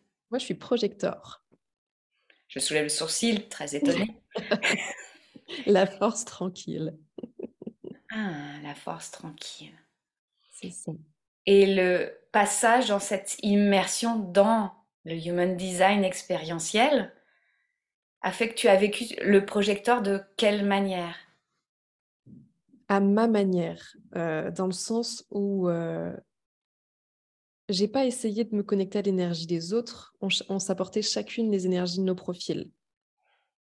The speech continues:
Speaker 1: Mais je suis venue la vivre en tant que projecteur et je suis venue la vivre avec, euh, mon autorité, avec, euh, mes parts d'ombre aussi, surtout avec mes parts d'ombre,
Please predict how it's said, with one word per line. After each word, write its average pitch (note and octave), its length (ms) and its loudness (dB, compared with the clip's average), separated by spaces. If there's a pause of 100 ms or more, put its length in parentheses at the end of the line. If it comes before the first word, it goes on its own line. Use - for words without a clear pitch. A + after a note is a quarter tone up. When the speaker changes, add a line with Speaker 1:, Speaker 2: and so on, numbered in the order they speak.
(560)
Speaker 1:
Mais G3+ 140 2
je G#3 60 -2
suis G#3+ 120 -4
venue A3 160 0
la A3 160 2
vivre G#3+ 320 -2
en G3 80 -2
tant G#3+ 180 -4
que G#3+ 120 -2
projecteur F#3+ 920 -6 (640)
et G#3 80 0
je G3+ 60 -2
suis G#3 100 -4
venue A#3 180 0
la G#3+ 160 0
vivre A#3 400 -2
avec, G3 640 -4
euh, E3+ 320 -6 (1200)
mon F#3 200 4
autorité, G3 840 2
avec, F3+ 520 -2
euh, E3+ 460 -2 (100)
mes F3+ 180 2
parts B3 240 0
d'ombre A3 280 0
aussi, G3+ 280 -2
surtout - 600 -4
avec G3+ 120 2
mes F#3 120 2
parts F3 200 -4
d'ombre, E3 400 -8